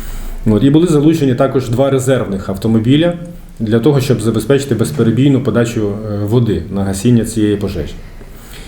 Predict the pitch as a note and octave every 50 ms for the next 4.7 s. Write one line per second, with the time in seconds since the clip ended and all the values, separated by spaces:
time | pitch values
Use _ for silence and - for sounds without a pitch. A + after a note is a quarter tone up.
0 | - - - - - - - - - - D3+ D3+ C3+ B2 D#3 E3+ F#3+ D#3 D#3 D#3
1 | - D3 C#3 C#3+ - C#3+ C#3+ C#3 - D3+ C3+ A#2+ A#2 - B2+ A#2 G#2+ B2+ A#2+ G#2+
2 | A2+ A2 A2 B2 A#2+ A#2 B2 A#2+ A2 A2 A2 G#2 B2 B2 B2 B2+ C#3+ D3+ D#3 D#3
3 | - D3 - - - D3 B2+ B2 C#3+ C3 B2 D#3 D3 D3 D3 D3 D3 D3+ C#3+ -
4 | D#3 D3+ D3 D3 D3+ D3 C#3 D3 C3+ D3 E3 E3+ F3+ F#3